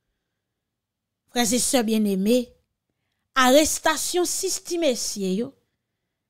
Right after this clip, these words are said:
Pami yo, atiz bourik de latalay. Plis sanble yon arestasyon gwo ponyèt. Gade nan jou pase yo,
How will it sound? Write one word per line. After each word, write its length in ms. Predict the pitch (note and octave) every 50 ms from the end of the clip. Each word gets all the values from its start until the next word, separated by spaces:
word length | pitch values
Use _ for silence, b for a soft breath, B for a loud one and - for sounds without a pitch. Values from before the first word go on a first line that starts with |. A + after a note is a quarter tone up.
| _ _
Pami 320 | - A#3+ B3 A#3+ B3+ B3+ B3
yo, 140 | A#3 A3+ A3+ -
atiz 480 | A3+ A3 G#3+ - - E4+ D#4+ B3+ A3 A3+
bourik 320 | A#3+ B3+ C4 C#4+ C4 G#3+
de 120 | G3+ A3+ G#3+
latalay. 680 | G#3 G3+ G3+ - G3 F3+ F3 F#3+ B3 D#4 D4 A3 F3 D#3+ - _ _ _ _ _ _ _ _ _ -
Plis 260 | C4+ D#4 F4 F4+ -
sanble 420 | - - - D4 C4 A#3+ A#3 C4 B3+ -
yon 260 | - B3 C4+ C4+ C#4 C#4
arestasyon 880 | C#4 C4 A#3+ B3 B3 - - - A#3+ A3+ - - - A#3 C#4 C4 G3+ E3+
gwo 320 | E3+ G3+ A#3 B3+ C4+ D4 D4
ponyèt. 720 | - C#4+ D#4 D#4+ E4 F4 E4+ - _ _ _ - - - _ _ - _ _ _ _ _ _ _ _ _ _ _ _ _ _ _ _ _ _ _ _ _ _ _ _ _ _ _ _ _ _ _ _ _ _ _ _ _ _ _ _ _ _ _ _ _ _ _ _ _ _ _ _ _ _ _ _ _ _ _ _ _ _ _ _ _ _ _ _ _ _ _ _ _ _ _ _ _ _ _ _ _ _ _ _ _ _ _ _ _ _ _ -
Gade 440 | G#3+ A3 G#3+ E4+ F#4+ G#4 G#4+ C5+ C#5+ C#5
nan 100 | C5 G#4+ E4+
jou 160 | - F#4+ F4+
pase 440 | G4 F4 D#4+ - - - C#4 C4 C4
yo, 140 | C#4+ F4